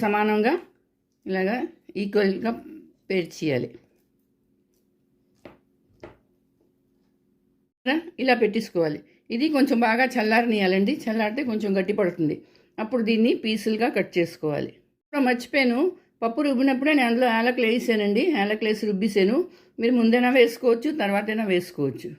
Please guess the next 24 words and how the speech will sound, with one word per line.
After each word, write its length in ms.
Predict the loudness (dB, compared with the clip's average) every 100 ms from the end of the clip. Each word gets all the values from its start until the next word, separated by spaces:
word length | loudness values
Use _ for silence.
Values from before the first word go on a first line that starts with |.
| _ _ _ -4
ఇంకోటండి, 440 | 0 2 2 0 -2 -8
పది 160 | -8 -2
నిమిషాలు 320 | -2 2 2 4
అయిపోయింది, 400 | 2 2 2 2 0 -6 _ _ -4
చల్లగా 280 | 0 4 4
అయిపోయింది 340 | 2 2 0 2
ఇది. 120 | 0 -2 -8 _
ఇగో 120 | -4 -2
చూడండి, 260 | -2 -6 -10 _ _ _ -10
ఇప్పుడు 240 | -4 0 4
దీన్ని 180 | 4 4
మనం 120 | 2 2
ముక్కలుగా 360 | 0 0 0 0 0
కోసుకోవాలి. 540 | -2 -2 0 2 0 -8 -20 -20 _ _ _ _ -20 -8
మీరు 140 | 0 2
ఏ 40 | 4
ముక్క, 160 | 2 -2 -2
ఏ 20 | 0 0
షేప్ 200 | 0 0
అయినా 140 | 0 0
కట్ 160 | -2 -2
చేసుకోవచ్చు, 540 | -4 -4 2 2 2 -4
పర్వాలేదు. 480 | -2 -2 0 0 0 -2 -6 -20 _ _ _ _ _ _
పెద్ద 180 | -6 -2